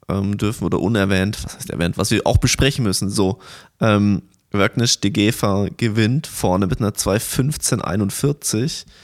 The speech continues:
Ähm, die hatte vorher eine P B von zwei siebzehn einundvierzig und, ähm, ist ihren letzten Marathon in, äh, zweitausendzwanzig gebo-, äh, gelaufen,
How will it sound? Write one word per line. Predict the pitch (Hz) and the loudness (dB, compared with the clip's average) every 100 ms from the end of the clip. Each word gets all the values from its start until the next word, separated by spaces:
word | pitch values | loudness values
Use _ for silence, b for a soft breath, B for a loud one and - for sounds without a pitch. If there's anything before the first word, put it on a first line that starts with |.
| B B B B - | B B B B -2
Ähm, | 104 104 101 101 | 0 2 2 0
die | 117 | 0
hatte | 117 110 | 0 -2
vorher | - 135 147 127 | 0 2 4 4
eine | 113 104 | 2 0
P | - 95 | 0 0
B | 104 131 147 | 2 2 0
von | 123 107 | -2 -2
zwei | - 98 | 0 0
siebzehn | 110 - - 120 - - | 0 -4 -4 -4 -6 -2
einundvierzig | 85 120 135 - 139 170 - 202 - - _ _ _ _ _ _ _ _ _ _ - B B B B B _ | 0 2 0 0 -4 -2 -4 -4 -6 -14 _ _ _ _ _ _ _ _ _ _ -20 B B B B B _
und, | 120 110 110 110 104 - | 2 4 4 4 2 0
ähm, | 104 107 110 - | 0 2 2 0
ist | - | -2
ihren | 98 | 0
letzten | 98 - - 135 | 0 -2 -2 0
Marathon | 127 127 139 - - 135 127 131 127 - _ | 2 0 -2 -2 -2 0 0 0 -2 -6 _
in, | 92 104 107 104 101 101 101 101 98 | -2 0 2 2 2 0 -2 -2 0
äh, | 90 | 0
zweitausendzwanzig | - 104 104 117 104 - - 120 175 - 165 - | 0 -2 0 -2 -4 -4 -4 -2 -2 -4 -4 -4
gebo-, | 104 - - | -6 -6 -2
äh, | 113 101 92 92 95 101 107 | 0 2 2 0 0 -2 0
gelaufen, | 101 110 - | 0 2 0